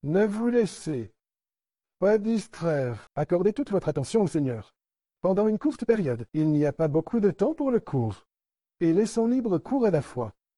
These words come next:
Et croyons en Dieu que c'est exactement ce que nous avons dit que notre foi est vivifiée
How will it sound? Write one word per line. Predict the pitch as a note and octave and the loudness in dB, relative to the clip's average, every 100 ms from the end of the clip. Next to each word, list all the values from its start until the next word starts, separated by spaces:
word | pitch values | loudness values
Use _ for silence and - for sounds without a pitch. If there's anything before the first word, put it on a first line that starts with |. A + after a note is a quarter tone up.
| _ - | _ -4
Et | D#3 | -4
croyons | - F#3 F#3+ C#4 A3 | 0 2 2 2 0
en | |
Dieu | C3+ G3+ | 0 -2
que | - E3+ | -2 -6
c'est | - A#2 G2+ _ _ _ _ _ _ - | -4 -6 -8 _ _ _ _ _ _ -2
exactement | F#3 F3 G#3+ B3 C4 B3+ D4+ | 0 2 0 0 0 0 0
ce | G#3+ | -2
que | F#3+ | 2
nous | F#3 F3+ | 2 4
avons | F#3+ G3+ | 2 2
dit | F3+ F#3+ | -2 -6
que | - B2 G#2 _ - | -4 -4 -6 _ -6
notre | C#3 E3 - D#3+ | 0 0 2 -2
foi | - A#3+ | 0 2
est | A3+ | 2
vivifiée | D3+ E3+ E3 - C3+ C4+ | 2 0 -2 -2 0 -2